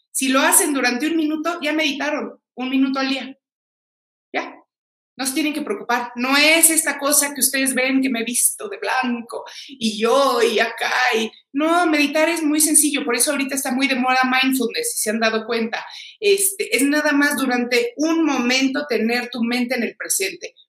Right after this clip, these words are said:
¿Por qué? Porque es como cuando se nos traba esto,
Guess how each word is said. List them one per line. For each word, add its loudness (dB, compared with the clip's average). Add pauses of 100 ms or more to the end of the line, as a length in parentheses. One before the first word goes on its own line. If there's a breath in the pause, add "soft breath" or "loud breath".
¿Por 0
qué? 2
Porque -2
es 0
como 0
cuando 0
se 0
nos -2
traba 2
esto, 0